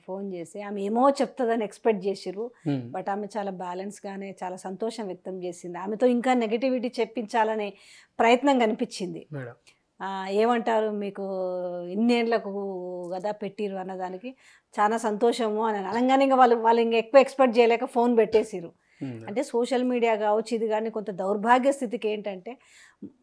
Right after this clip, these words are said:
Speaker 1: అంటే నేను, నేను ఒక తెలంగాణ బిడ్డగా ఈడ కూర్చొని నిజంగా ఒక జర్నలిస్ట్గా పక్కన పెడితే, ఒక తెలంగాణ బిడ్డగా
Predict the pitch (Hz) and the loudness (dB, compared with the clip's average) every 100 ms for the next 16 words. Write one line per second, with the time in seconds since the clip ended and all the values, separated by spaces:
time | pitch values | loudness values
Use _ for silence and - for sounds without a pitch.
0 | _ _ _ _ _ _ 247 - 214 208 | _ _ _ _ _ _ -20 -20 -12 -8
1 | 196 220 233 254 262 226 226 247 247 220 | -6 0 4 4 4 2 2 2 2 2
2 | 208 220 214 214 208 196 202 240 233 214 | 4 4 2 0 -2 -6 -6 -4 -2 -4
3 | 196 214 202 190 190 214 233 226 214 190 | -4 -4 -6 -6 -6 -6 -4 -4 -4 -8
4 | - 208 185 175 208 208 202 185 202 208 | -8 -8 -8 -8 -8 -8 -8 -10 -8 -10
5 | 202 180 165 180 202 | -10 -10 -12 -14 -16